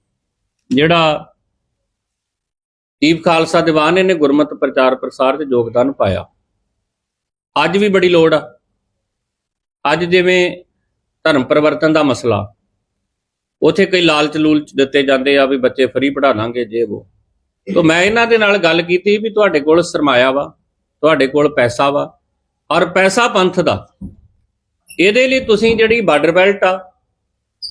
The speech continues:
ਜਾਂ ਹੋਰ ਜਿਨ੍ਹਾਂ ਇਲਾਕਿਆਂ 'ਚ ਲੋੜ ਆ, ਉੱਥੇ ਆਪਣੇ ਸਕੂਲ ਸਥਾਪਿਤ ਕਰੋ ਜਾਂ ਆਪਣੀਆਂ ਸੰਸਥਾਵਾਂ ਸਥਾਪਿਤ ਕਰੋ, ਜਿੱਥੇ ਗਰੀਬ ਤੇ ਲੋੜਵੰਦ ਸਿੱਖਾਂ ਨੂੰ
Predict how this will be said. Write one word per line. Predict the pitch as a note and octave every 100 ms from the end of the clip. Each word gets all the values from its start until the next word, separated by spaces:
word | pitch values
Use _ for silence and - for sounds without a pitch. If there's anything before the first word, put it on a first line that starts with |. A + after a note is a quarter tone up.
| -
ਜਾਂ | D#3 F3
ਹੋਰ | E3 G3
ਜਿਨ੍ਹਾਂ | F3+ G3+ G3
ਇਲਾਕਿਆਂ | E3 - F3+
'ਚ | F3
ਲੋੜ | D3 C3 C3+ D3
ਆ, | D#3+ - _ _ _ _ _ _ _ _ _
ਉੱਥੇ | F#3 G#3+ B3+
ਆਪਣੇ | A3+ G#3 A3 A3+ A3+ -
ਸਕੂਲ | - F3+ - F#3+ G3+ G#3
ਸਥਾਪਿਤ | G3 - D3 C#3+ - -
ਕਰੋ | D3 F3
ਜਾਂ | F3 E3 C#3+
ਆਪਣੀਆਂ | C#3+ D#3+ E3 E3+
ਸੰਸਥਾਵਾਂ | D#3+ D#3 C#3 C#3+ C3+ C#3+
ਸਥਾਪਿਤ | D3 - B2 A#2 -
ਕਰੋ, | C#3 C#3 E3 - _ _ _ _ _ _ _ _
ਜਿੱਥੇ | A2+ F3 F#3+ B3
ਗਰੀਬ | G#3+ F3 F#3 G#3 A3+
ਤੇ | G#3+ A#3
ਲੋੜਵੰਦ | G#3 F#3 F#3+ F#3+ G3 G3
ਸਿੱਖਾਂ | G3 F#3 - E3+
ਨੂੰ | E3+ E3+ E3+